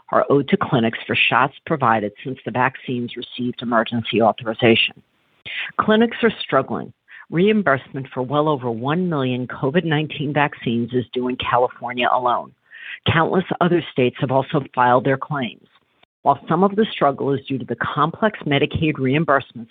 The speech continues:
systems for federally qualified health centers, under federal law, health centers are paid a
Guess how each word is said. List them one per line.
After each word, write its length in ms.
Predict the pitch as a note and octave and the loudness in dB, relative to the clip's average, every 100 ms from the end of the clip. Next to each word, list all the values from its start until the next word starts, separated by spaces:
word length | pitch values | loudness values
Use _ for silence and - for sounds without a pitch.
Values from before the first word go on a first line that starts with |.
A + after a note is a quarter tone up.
| - | -10
systems 380 | - _ B2 B2+ - | -12 _ -18 -14 -12
for 100 | - - | -8 0
federally 400 | B2+ B2+ D3 E3+ | 2 2 2 0
qualified 560 | - C#3+ C#3 - C#3+ - | 0 0 0 0 -2 -2
health 240 | A2+ G2+ - | -6 -8 -8
centers, 380 | F#2 - - - _ _ _ - - - _ F#3 | -14 -12 -18 -18 _ _ _ -20 -20 -20 _ 0
under 340 | F#3+ A3 B3 B3 | 2 2 0 0
federal 420 | F3 E3+ F#3+ G3 | 0 2 0 -2
law, 400 | F3+ A2 A#1 C3 _ _ - - | -2 -2 -4 -8 _ _ -20 -6
health 200 | F3 F#3 | -4 -2
centers 360 | - F#3+ G3+ F#3+ | -2 -2 -2 -2
are 80 | G3 | -4
paid 320 | F#2+ C3+ | -4 -6
a 100 | C3+ | -6